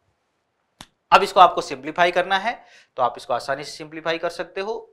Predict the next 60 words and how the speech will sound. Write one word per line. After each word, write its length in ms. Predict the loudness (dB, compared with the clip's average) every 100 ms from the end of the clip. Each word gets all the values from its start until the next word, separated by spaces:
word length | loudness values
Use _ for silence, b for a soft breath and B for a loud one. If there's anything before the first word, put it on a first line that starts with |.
| _ 2
चाहो 120 | 2
तो 80 | 0
इसमें 200 | -12 -2
प्रॉपर्टी 380 | 0 2 0
यूज़ 180 | -4 -2
कर 80 | -2
सकते 300 | 0 -2 -4
हो, 60 | -6
क्योंकि 200 | -4 -4
अभी 140 | -2
अभी 140 | 0 4
आपने 220 | 2 2
मैट्रिक्स 380 | -6 -6 -10 -14
डिटरमिनेंट 400 | -14 -8 -6 -2
पढ़ी 220 | -2 -2
है। 120 | -4 -6 b b b -12
तो 40 |
एक 160 | -10 0
काम 180 | 0 0
करते 260 | -4 -4
हैं, 160 | -8 -10
इसमें 300 | -14 -18 -16
एक 100 | -10 0
बार 180 | 0 0
प्रॉपर्टी 440 | -6 -6 -6 -8
यूज़ 260 | -12 -12 -4
कर 120 | -2
लेते 220 | -2 -4
हैं 60 | -2
ताकि 200 | -4 -4
कुछ 160 | -6
आसान 320 | -4 0 0 2
हो 120 | 2
जाए। 220 | 2 0 b b b b
ये 140 | -6 -2
हो 100 | 2
जाएगा 260 | 6 6
वन 320 | 6 8 6 6
माइनस 400 | 2 2 -4 -2
A 140 | 0 2 6
आर 160 | 6
टू 140 | 4 0
माइनस 360 | 0 0 2
आर 160 | 2 4
वन 180 | -2 -2
कर 140 | -2
रहा 140 | -2
हूं 120 | -6 -8
मैं, 180 | -16 -16 -8
B 180 | -6 2
माइनस 360 | 2 2 -8 0
वन 340 | 0 0 -8
ज़ीरो। 360 | -18 -18 -18 -20 _ -12
एक 100 | -4
बार 160 | -4 -4
फिर 120 | -2
कर 140 | 0 2
लेते 220 | 0 -2
हैं, 240 | -6 -8
ज़ीरो, 500 | -10 0 4 4 0